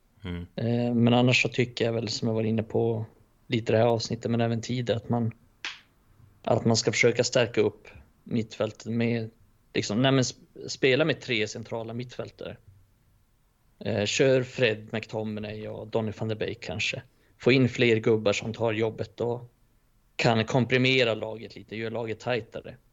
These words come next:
Speaker 2: Det finns liksom ingen mening med alla Ronaldos, Cavanis, Rashfords där framme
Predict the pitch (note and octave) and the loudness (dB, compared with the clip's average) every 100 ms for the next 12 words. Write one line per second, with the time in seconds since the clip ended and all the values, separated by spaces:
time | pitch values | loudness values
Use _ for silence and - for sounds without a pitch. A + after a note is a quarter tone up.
0 | _ _ - A#2+ A2+ A#2 - A#2+ A2+ A2+ | _ _ -8 -6 -4 -4 -2 0 2 0
1 | A2 G#2 A#2 B2 A2+ B2 D3 A#2 A2 A2+ | 0 0 4 4 4 4 4 2 0 -2
2 | A2+ A2 A2 A#2 A#2 A2 G#2+ G#2+ - - | -4 -2 -2 0 0 -2 -4 -6 -6 -4
3 | A2+ A#2 A2+ A2 A2 - B2+ A2+ - A#2 | -2 0 -2 -4 -6 -2 0 0 -2 -6
4 | A2 - G#2+ A#2 A#2 | -4 -6 -2 -2 -2